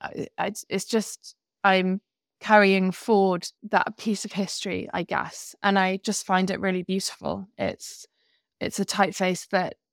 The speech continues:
it's heavily, heavily influenced as well by an early Quaker banner for the suffragette movement in, like, early nineteen hundreds that said,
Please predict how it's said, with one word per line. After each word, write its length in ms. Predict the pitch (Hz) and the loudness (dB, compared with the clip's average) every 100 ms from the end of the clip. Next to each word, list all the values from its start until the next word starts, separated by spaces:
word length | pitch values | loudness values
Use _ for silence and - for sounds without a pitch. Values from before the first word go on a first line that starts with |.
| _ _ - | _ _ -6
it's 140 | 233 | -6
heavily, 420 | - 254 254 233 214 | 2 4 6 4 6
heavily 340 | 233 214 190 | 4 6 4
influenced 680 | 190 190 190 175 165 - 190 | 2 -4 -4 -2 -4 -8 -8
as 140 | - | -2
well 280 | 180 175 165 | 4 4 4
by 300 | 175 170 165 - | 2 2 2 -2
an 160 | - 190 | -2 2
early 300 | 196 196 190 | 4 4 2
Quaker 420 | - 196 185 - | 0 -2 -2 -4
banner 400 | - 180 165 185 - _ _ _ _ _ | -4 -2 -2 -4 -10 _ _ _ _ _
for 280 | - - 185 | -14 -2 -2
the 100 | 170 | -2
suffragette 520 | - 196 - 180 185 | -4 -4 -4 0 0
movement 680 | 196 175 - 180 185 - - - | 2 -2 -4 -10 -10 -8 -10 -8
in, 460 | 185 170 170 170 - - | -6 -2 -2 -4 -6 -4
like, 160 | 180 - | -2 2
early 480 | 170 170 170 165 - _ _ - | 2 2 0 -4 -8 _ _ -10
nineteen 440 | 170 170 165 175 | -4 -2 -2 -2
hundreds 580 | 156 160 160 165 - - _ _ _ _ _ | -2 -4 -6 -8 -12 -20 _ _ _ _ _
that 140 | 190 - | -4 -4
said, 380 | - 180 180 | 2 4 4